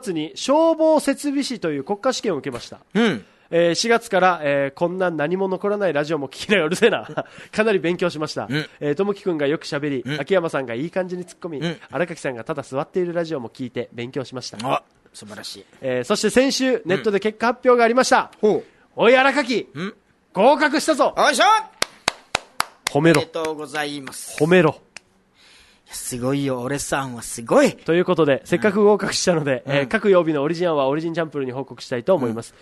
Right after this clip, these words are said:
Speaker 2: うん。
Speaker 1: おい、荒垣。
Speaker 2: うん。
Speaker 1: もっと褒めろ。
Speaker 2: 俺さんはすごい。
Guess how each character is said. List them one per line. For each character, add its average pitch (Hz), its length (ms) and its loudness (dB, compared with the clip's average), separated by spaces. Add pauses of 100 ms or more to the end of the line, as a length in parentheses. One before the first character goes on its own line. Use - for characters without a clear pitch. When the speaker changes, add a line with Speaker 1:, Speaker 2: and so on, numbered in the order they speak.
(160)
Speaker 2:
う 160 40 4
ん。 - 40 8
Speaker 1:
お - 20 8
い、 226 40 6
荒 269 140 6
垣。 277 380 2
Speaker 2:
う 156 100 -8
ん。 214 120 -8 (100)
Speaker 1:
も 233 140 4
っ 330 60 -2
と 269 100 4
褒 214 100 2
め 320 100 4
ろ。 359 160 2 (240)
Speaker 2:
俺 190 320 0
さ - 340 -2
ん - 40 -16
は - 80 -18
す 151 240 -4
ご 220 240 2
い。 392 140 2